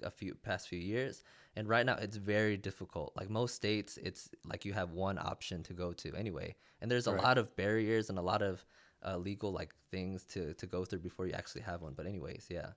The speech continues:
Speaker 1: it's not as easy as I think people are making it out to be.
Speaker 2: Yeah. So,
Speaker 1: That's all.
Speaker 2: I mean, the, the message here is, um, there is, it's a very complicated issue.
Speaker 1: Yeah.
Speaker 2: Um, there are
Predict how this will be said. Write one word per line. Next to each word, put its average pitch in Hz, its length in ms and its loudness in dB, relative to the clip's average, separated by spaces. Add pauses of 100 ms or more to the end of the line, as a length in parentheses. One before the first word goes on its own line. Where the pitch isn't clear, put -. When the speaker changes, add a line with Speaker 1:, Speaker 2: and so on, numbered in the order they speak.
(120)
Speaker 1:
it's - 200 -6
not 117 220 8
as 104 180 4
easy 98 320 -2
as 85 220 -2 (160)
I - 80 -2
think 90 180 -8
people - 280 -6
are 82 40 -4 (100)
making 85 180 -8
it 76 100 -6
out - 140 -8
to - 100 -16
be. - 220 -10 (260)
Speaker 2:
Yeah. 87 200 -2
So, 120 160 2
Speaker 1:
That's 113 160 4
all. 80 120 -10 (300)
Speaker 2:
I 120 60 6
mean, 120 160 8
the, 107 140 12
the 101 120 8
message 104 460 8
here 98 260 6
is, 87 420 0
um, 85 240 -4
there 104 220 6
is, 98 300 4
it's - 180 0
a - 20 0
very 104 240 8
complicated 95 580 2
issue. 139 360 0 (320)
Speaker 1:
Yeah. 90 240 0
Speaker 2:
Um, 87 140 0
there 92 120 2
are 95 300 4